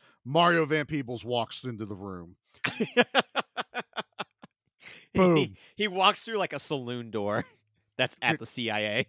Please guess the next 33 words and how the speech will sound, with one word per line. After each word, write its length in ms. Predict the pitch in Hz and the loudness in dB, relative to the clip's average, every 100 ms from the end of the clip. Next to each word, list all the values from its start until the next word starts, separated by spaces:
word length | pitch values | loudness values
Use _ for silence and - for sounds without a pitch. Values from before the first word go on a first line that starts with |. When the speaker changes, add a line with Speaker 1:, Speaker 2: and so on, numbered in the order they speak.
| _ | _
Speaker 1:
He's 280 | - 190 160 | -8 -6 -6
got 340 | - 156 151 | -2 0 2
the 100 | - | 0
hat. 540 | 156 147 131 139 - - _ _ _ - | -4 0 0 0 -4 -20 _ _ _ -12
Uh, 280 | 135 127 120 117 180 - 403 - 480 | -4 -2 -4 -6 -12 -10 -12 -10 -8
<laughs> 640 | 208 - 440 554 - 587 466 | -6 -4 -4 -6 -12 -12 -6
yep, 200 | 170 185 - - _ _ | -2 -2 -4 -18 _ _
yep. 220 | 156 165 160 _ _ _ | -4 -2 -4 _ _ _
I 160 | 135 160 | -4 0
got 200 | 170 120 | 0 2
Ver-, 220 | 139 139 | -2 -2
Mario 320 | 135 135 139 | 0 0 0
Van 180 | 131 131 | -2 -4
Peebles 360 | 143 117 110 | -4 -6 -8
back, 300 | 95 113 101 - | -6 -8 -8 -12
back, 320 | 104 90 85 98 | -20 -18 -18 -16
guys. 260 | 92 90 | -16 -14
That's 120 | 92 | -10
Speaker 2:
Now, 160 | 156 156 | -4 -4
Speaker 1:
it. 80 | 143 | -4
Speaker 2:
the, 60 | 135 104 _ _ | -16 _ _ _
the 140 | 170 | -4
next 320 | 180 254 - - | -2 -4 -4 -4
one 180 | 185 | -4
that 120 | 143 131 | 0 0
I 100 | 117 | 0
have 280 | 113 117 - | 0 -2 -4
for 320 | 131 117 113 | -4 -2 -2
us 280 | 117 - - | -4 -10 -8
is 160 | 139 120 | -8 -6
going 260 | 147 143 | -6 -4
to 100 | 139 | -6
be 400 | 127 135 127 123 | -6 -6 -4 -8